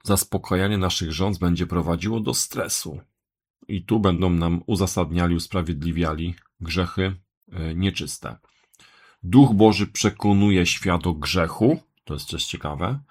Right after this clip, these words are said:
natomiast zły duch przekonuje świat, że jest coś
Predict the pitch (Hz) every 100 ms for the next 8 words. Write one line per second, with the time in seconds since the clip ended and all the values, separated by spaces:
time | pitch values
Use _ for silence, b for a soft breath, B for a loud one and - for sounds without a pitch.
0 | b b b - - 95 95 80 101 123
1 | 104 110 - - 101 98 95 92 85 -
2 | 101 101 85 85 90 87 - _ _ _
3 | _ _ _ _ _ _ _ _ _ _
4 | - 98 107 - - 107 -